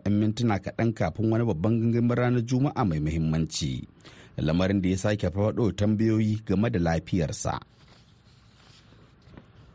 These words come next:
Wani sabon fari ya bar miliyoyin mutane suna fuskantar yunwa a kudancin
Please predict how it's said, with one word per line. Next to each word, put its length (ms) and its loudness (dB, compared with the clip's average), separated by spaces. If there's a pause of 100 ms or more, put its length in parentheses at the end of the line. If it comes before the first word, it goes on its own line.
(360)
Wani 340 0
sabon 380 0
fari 300 2
ya 120 2
bar 160 0
miliyoyin 440 2
mutane 380 2
suna 240 0
fuskantar 520 -2
yunwa 400 0
a 40 -4
kudancin 480 -2